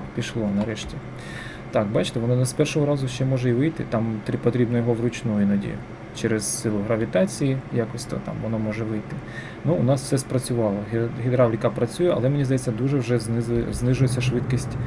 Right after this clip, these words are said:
нижче норми. Ми трішечки добираємо оберти.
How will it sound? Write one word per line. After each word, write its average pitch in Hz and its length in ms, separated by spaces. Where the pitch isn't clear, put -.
нижче 127 360
норми. 104 380
Ми 131 120
трішечки - 440
добираємо 117 600
оберти. 123 580